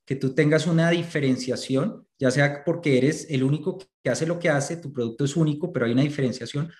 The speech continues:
o por el otro lado, porque lo que haces, eres el más eficiente y tu competidor no puede, digamos, emularte.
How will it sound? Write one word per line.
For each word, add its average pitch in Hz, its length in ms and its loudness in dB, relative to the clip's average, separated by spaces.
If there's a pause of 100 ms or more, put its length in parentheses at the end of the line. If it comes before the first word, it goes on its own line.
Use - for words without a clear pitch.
(160)
o 143 100 -2
por 135 140 6
el 131 100 8
otro 131 200 4
lado, 143 220 6
porque - 480 -4
lo 131 220 4
que 131 160 4
haces, 127 460 0
eres 143 280 0
el 135 120 0
más 127 240 4
eficiente 139 720 -4 (260)
y 139 140 -2
tu 131 100 -2
competidor 120 760 2
no 127 200 0
puede, 123 480 0
digamos, 113 540 -2
emularte. 113 520 0